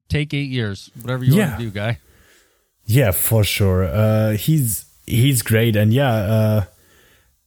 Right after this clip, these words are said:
Speaker 2: uh, Krampus is great. Um,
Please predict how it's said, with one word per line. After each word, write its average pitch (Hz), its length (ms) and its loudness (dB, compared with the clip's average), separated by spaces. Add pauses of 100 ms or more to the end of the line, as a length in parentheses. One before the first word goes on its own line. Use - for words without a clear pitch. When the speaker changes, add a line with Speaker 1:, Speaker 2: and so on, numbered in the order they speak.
(180)
Speaker 2:
uh, 120 240 4
Krampus 143 580 2
is 113 280 0
great. 104 500 0
Um, 139 640 2